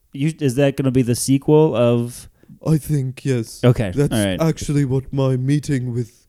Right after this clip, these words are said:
Speaker 2: Kelsey was about.
Speaker 1: Wow. That's pretty impressive. I'm glad I got that out of you. Um, it seems like
Speaker 2: I could really appreciate you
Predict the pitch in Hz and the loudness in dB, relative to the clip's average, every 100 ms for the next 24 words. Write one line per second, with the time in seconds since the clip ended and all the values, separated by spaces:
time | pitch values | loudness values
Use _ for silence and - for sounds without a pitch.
0 | - 151 135 117 135 120 123 120 117 117 | -4 -2 -2 -4 -6 -4 -4 -6 -4 -4
1 | 113 - - _ 95 107 135 131 87 80 | -4 -8 -20 _ -8 -4 -2 -4 -4 -10
2 | - _ _ _ _ - 131 - 156 127 | -20 _ _ _ _ -4 -4 0 0 2
3 | 107 113 104 87 87 85 120 120 117 - | 0 -2 -2 -6 -8 -4 -2 -2 -4 -4
4 | 131 135 139 123 117 113 104 98 95 87 | 0 2 0 0 -2 0 0 0 0 -2
5 | 82 82 85 - - - - _ _ _ | -6 -8 -8 -10 -16 -20 -20 _ _ _
6 | - 98 92 87 87 90 101 90 85 92 | -4 -2 0 -2 -4 -4 -4 -4 -6 -6
7 | 87 85 - - _ 143 139 143 113 - | -6 -6 -10 -20 _ -6 -4 -6 -10 -18
8 | _ _ _ _ _ _ 139 151 156 139 | _ _ _ _ _ _ -4 2 2 2
9 | 127 117 113 - 131 135 127 117 - 117 | 0 -2 -4 -6 -6 -4 -4 -4 -8 -10
10 | 123 127 120 113 | -2 0 2 0